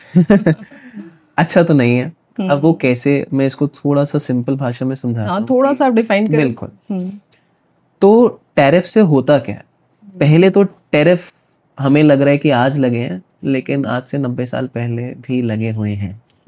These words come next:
Speaker 2: ओके।
Speaker 1: यूएस ने ही लगाए थे।
Speaker 2: हम्म।
Speaker 1: उन्नीस सौ तीस की बात है, वहां पे उन्होंने tariffs लगाए थे। मैं उस चीज को भी pick up करता हूँ,
Speaker 2: हम्म।
Speaker 1: but पहले ये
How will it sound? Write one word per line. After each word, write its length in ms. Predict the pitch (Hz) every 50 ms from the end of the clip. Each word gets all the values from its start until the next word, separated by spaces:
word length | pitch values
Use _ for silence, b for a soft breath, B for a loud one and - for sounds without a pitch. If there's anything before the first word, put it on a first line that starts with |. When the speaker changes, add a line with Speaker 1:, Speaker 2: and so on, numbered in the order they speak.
| -
Speaker 2:
ओके। 320 | 196 - - - 214 202 180 202 - _ _ _ -
Speaker 1:
यूएस 360 | 151 165 185 208 214 214 -
ने 60 | 180
ही 240 | 180 185 170 202 226
लगाए 380 | 226 196 156 143 120 110 98 - -
थे। 260 | - - _ _ 220
Speaker 2:
हम्म। 380 | 196 190 185 180 185 196 208 220 - _ _ _ _ -
Speaker 1:
उन्नीस 320 | 156 151 160 165 170 165
सौ 100 | - 185 175 - - _ _ _ -
तीस 280 | 151 151 170 160 -
की 120 | - - 175
बात 300 | 151 143 131 127 127 -
है, 120 | 147 165 - _ _ _ _ _ _ _ _ _ _ _ _ _ _ _ -
वहां 300 | 131 127 123 127 131 135
पे 420 | 139 - - 143 143 143 - - - -
उन्होंने 280 | 143 139 135 135 135 135
tariffs 360 | 127 120 113 127 127 - -
लगाए 260 | 127 117 113 107 110
थे। 100 | - 170
मैं 120 | 196 190
उस 160 | 160 151 151 -
चीज 160 | - 135 -
को 120 | - 143
भी 80 | 139 139
pick 220 | - - - -
up 100 | 127 -
करता 300 | - - 117 113 - 220
हूँ, 80 | 208 202
Speaker 2:
हम्म। 100 | 175 160
Speaker 1:
but 80 | -
पहले 260 | - 131 127 135 143 151
ये 400 | 147 143 131 143 151 160 156